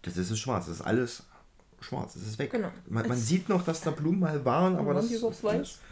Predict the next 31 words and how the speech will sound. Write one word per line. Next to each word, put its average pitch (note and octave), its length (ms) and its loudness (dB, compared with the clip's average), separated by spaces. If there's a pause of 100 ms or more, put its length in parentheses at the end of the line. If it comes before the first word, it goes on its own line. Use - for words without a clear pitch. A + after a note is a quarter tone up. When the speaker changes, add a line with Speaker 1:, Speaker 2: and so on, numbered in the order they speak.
Speaker 2:
Ach, F#3 40 -4
nee, F3+ 120 -4
ist F3+ 240 -8
egal. - 200 -6 (760)
Speaker 1:
Und A#2+ 160 0
das C3+ 120 -4
ist D3 120 -4
jetzt - 200 -4
alles, D3+ 360 -4
ist - 100 -12
jetzt E3+ 140 -8
alles - 260 -4
schwarz - 380 -2
und B2 100 -6
Rotkäppchen C#3+ 440 -4
steht - 200 -8
da D#3 160 -2
und D3 100 -2
hier D3 120 -4
scheint D3 280 -6
jetzt D3+ 140 -8
irgendwie C#3+ 220 -4
so C#3 100 -4
die C#3 260 -6 (1500)
Speaker 2:
Ja, A#3 120 2
ist A#3 180 -2
alles, B3 440 0 (140)
die, A3 220 -2 (260)
die A3 140 -4
sind A#3+ 180 2
verdorrt A3 460 2